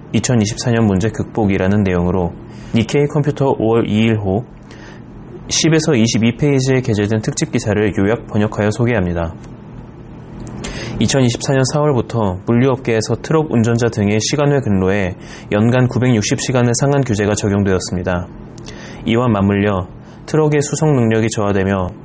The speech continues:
이른바 물류 이천이십사 년 문제가 현실적인 과제로 부상했고 물류업체들은 아이티를 이용해 대책을 세우고 있는 상황입니다. 시간외 노동 규제 강화에 대비하여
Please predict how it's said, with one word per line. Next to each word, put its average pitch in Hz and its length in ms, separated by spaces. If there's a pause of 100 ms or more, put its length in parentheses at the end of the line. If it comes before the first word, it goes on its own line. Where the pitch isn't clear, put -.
이른바 101 400
물류 110 400
이천이십사 107 580
년 117 160
문제가 95 340
현실적인 131 600
과제로 98 320
부상했고 95 640 (720)
물류업체들은 117 680
아이티를 123 520
이용해 98 260
대책을 110 400
세우고 135 320
있는 98 160
상황입니다. 90 680 (1700)
시간외 160 420
노동 120 260
규제 117 220
강화에 107 380
대비하여 92 680